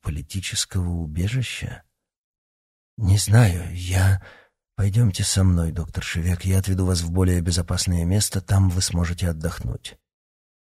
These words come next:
Замелькали залы, лестницы. Чернокожий человек не снимал тёплой руки с плеча Шевека. Потом кто-то попытался снять с него куртку, куда-то уложить.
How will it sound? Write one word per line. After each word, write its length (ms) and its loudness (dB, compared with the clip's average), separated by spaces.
Замелькали 540 6
залы, 380 6
лестницы. 840 2
Чернокожий 560 4
человек 420 4
не 80 4
снимал 400 4
тёплой 380 2
руки 260 0
с 120 -4
плеча 340 0
Шевека. 720 -4
Потом 400 6
кто-то 300 2
попытался 500 2
снять 300 4
с 80 -2
него 240 4
куртку, 480 0
куда-то 320 2
уложить. 640 4